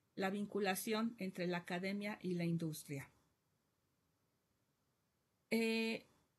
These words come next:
nuestras temáticas naturales del centro están ubicados con agua y ambiente, en energía y en salud.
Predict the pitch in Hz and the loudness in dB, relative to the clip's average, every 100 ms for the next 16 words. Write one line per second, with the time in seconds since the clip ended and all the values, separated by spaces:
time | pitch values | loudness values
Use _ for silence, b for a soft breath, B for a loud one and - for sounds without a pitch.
0 | _ - 254 254 254 254 247 269 320 302 | _ 4 4 6 2 2 4 4 4 0
1 | - 226 233 208 190 185 202 202 214 220 | 0 0 0 -2 -2 -2 0 2 2 2
2 | 208 202 208 - 247 233 196 208 - 185 | 0 0 0 2 2 2 0 -2 -4 -6
3 | - 196 202 196 196 190 185 190 - 170 | -2 -2 0 -2 -4 -2 0 -2 -2 0
4 | 170 175 185 185 185 190 214 220 214 208 | 2 2 2 0 0 0 2 2 0 -4
5 | - 175 170 170 170 - 202 202 196 - | -2 0 2 0 -2 -2 -2 -2 -4 -4
6 | 170 170 165 160 151 | -2 0 0 0 -2